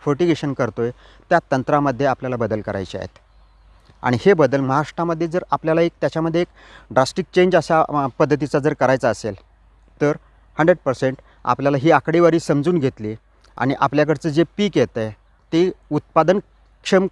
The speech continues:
का मिळत नाही किंवा त्याच्या पाठीमागचं उत्पादन कमी का मिळतंय, तर पाण्यामधले क्षार असतील, जे पाणी आपण देतोय, ते वनस्पतीला शोषण करता येत नाही आणि वनस्पतीला शोषण जर करायचं असेल,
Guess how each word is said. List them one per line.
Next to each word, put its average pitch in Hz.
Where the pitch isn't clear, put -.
का 180
मिळत 147
नाही 117
किंवा 139
त्याच्या 151
पाठीमागचं 175
उत्पादन 180
कमी 185
का 170
मिळतंय, 117
तर 147
पाण्यामधले 139
क्षार 147
असतील, 123
जे 147
पाणी 151
आपण 147
देतोय, 135
ते 135
वनस्पतीला 131
शोषण 156
करता 139
येत 131
नाही 131
आणि 117
वनस्पतीला 156
शोषण 160
जर 147
करायचं 143
असेल, 113